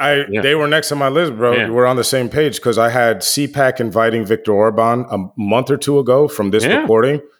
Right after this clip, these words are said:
Speaker 1: to the Texas C pac convention. And he says in his speech that, you know, uh, race mixing isn't good, or however he wants to say it. And then a major news channel, which calls itself conservative here in America,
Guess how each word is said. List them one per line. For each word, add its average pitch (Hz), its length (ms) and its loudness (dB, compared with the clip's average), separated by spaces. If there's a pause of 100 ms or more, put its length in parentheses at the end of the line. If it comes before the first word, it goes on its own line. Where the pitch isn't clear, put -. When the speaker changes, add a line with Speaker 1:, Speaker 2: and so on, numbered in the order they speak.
(200)
Speaker 1:
to 123 440 2 (260)
the 107 360 -2 (160)
Texas 123 720 0
C 123 180 0
pac 120 300 0
convention. 113 680 -2 (420)
And 110 140 -2
he 127 140 0
says 127 500 2 (460)
in 120 160 0
his 117 160 0
speech - 480 -2 (180)
that, 101 380 0 (160)
you 117 100 0
know, 92 400 -2
uh, 95 240 -2 (800)
race 110 360 -2
mixing 117 360 0
isn't 95 280 0
good, 117 260 2
or 92 100 0
however 95 300 2
he 98 60 -2
wants 98 220 -2
to 95 60 -6
say 101 200 0
it. - 180 0 (260)
And 110 140 0
then 131 300 0 (180)
a 104 100 0
major 135 560 0
news 156 300 0
channel, 127 320 2
which 120 180 0
calls 120 240 2
itself 113 460 -2 (120)
conservative 117 600 0
here 117 160 -2
in 113 60 -2
America, 113 580 0